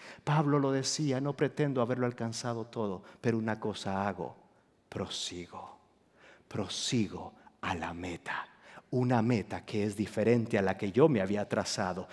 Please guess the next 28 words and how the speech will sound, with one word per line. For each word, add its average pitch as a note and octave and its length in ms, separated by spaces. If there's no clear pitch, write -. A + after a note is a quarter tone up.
Si D3+ 180
tu D3 160
meta E3 320
nada D3+ 240
más C#3 300
es C#3 120
tener B2 360
bienes B2 480
aquí A2+ 200
en B2 80
la A2 140
tierra, G2+ 340
probablemente B2 640
debes G2+ 320
evaluarla, F#2 720
porque A2 240
recuerda, G2+ 640
ninguno A#2+ 440
de B2+ 100
nosotros A#2+ 440
sabe F#2+ 520
cuándo F#2 360
vamos F#2+ 260
a G#2+ 100
partir A2 460
de F2+ 180
este F#2 260
mundo. F#2 500